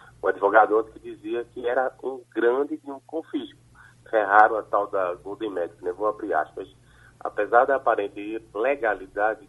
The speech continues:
deveria ser uma requisição administrativa e não uma apreensão sem aviso, mesmo porque estamos vendo o Estado apenas querendo resolver seu problema e não dos empresários." E outra, os produtos têm preço definido, não precisa estipular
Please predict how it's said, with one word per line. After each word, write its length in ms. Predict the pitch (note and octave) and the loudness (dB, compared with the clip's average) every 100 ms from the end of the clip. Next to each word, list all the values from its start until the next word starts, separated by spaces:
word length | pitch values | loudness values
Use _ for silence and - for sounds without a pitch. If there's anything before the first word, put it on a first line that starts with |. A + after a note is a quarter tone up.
| G#2 | -12
deveria 460 | G#2 A2 G#2+ A2+ A2+ | -10 -8 -6 -6 -6
ser 80 | - | -8
uma 320 | A#2 A2 G#2 - | -6 -4 -6 -2
requisição 720 | A#2+ D3 - D3 - - G#2 | 0 0 -4 -14 -14 -16 -8
administrativa 1120 | G2+ G2 F#2+ F#2+ - F#2 - - G2 A#2+ - C3 | -8 -6 -8 -8 -2 -2 -2 -10 -10 -10 -6 -6
e 60 | |
não 280 | A#2+ B2 C3 B2+ | -2 0 0 0
uma 160 | B2+ | 0
apreensão 720 | A#2 - B2+ A#2 - G#2+ A2+ - | 0 -2 -2 -4 -2 0 0 0
sem 100 | D3+ | 0
aviso, 460 | A2+ G2 G#2+ F#2 - _ _ _ _ _ | 0 -4 -10 -10 -18 _ _ _ _ _
mesmo 320 | F#2+ G2+ G#2 - | -6 -6 -6 -10
porque 380 | A2 - - A2+ | -10 -12 -4 -4
estamos 440 | A2+ - G#2+ G2 - | -2 -2 -2 -2 -2
vendo 280 | G#2 G#2 | 0 0
o 40 | G#2+ | -6
Estado 400 | - - G2+ G#2 | -8 2 4 4
apenas 400 | G2+ - G#2+ G#2 - | 0 0 0 -2 0
querendo 380 | G#2+ G2+ G3+ - | 0 0 -4 -8
resolver 500 | G#3 G3+ F3+ G2+ G2+ - | -8 -8 -8 -8 -8 -4
seu 100 | C#3+ | -2
problema 560 | C#3+ E3+ - G2 F#2+ - | 0 -2 2 2 2 -2
e 100 | A2+ | -4
não 240 | - B2 C#3 | -2 0 0
dos 200 | C#3+ C3 | -2 -4
empresários." 680 | C3+ C#3 B2 G2 E2+ F2 - | -2 0 2 4 2 2 -8
E 80 | C3 | -4
outra, 300 | A2 F2 - - _ _ - _ - | -2 -2 -8 -16 _ _ -20 _ -12
os 140 | G2 - | -12 -2
produtos 540 | - - G#2+ - A2 | 0 0 -4 -10 -8
têm 120 | - G#2 | -6 -6
preço 380 | - G2 G2 - | -4 -4 -4 -2
definido, 640 | - - D3 A2 G#2 F2 | -2 0 -4 -4 -6 -4
não 140 | F#2+ | -4
precisa 400 | F#2+ G2 - A2 | -4 -10 -10 -8
estipular 680 | G#2+ - - G2 F#2 F2+ - | -10 -12 -12 -2 2 2 0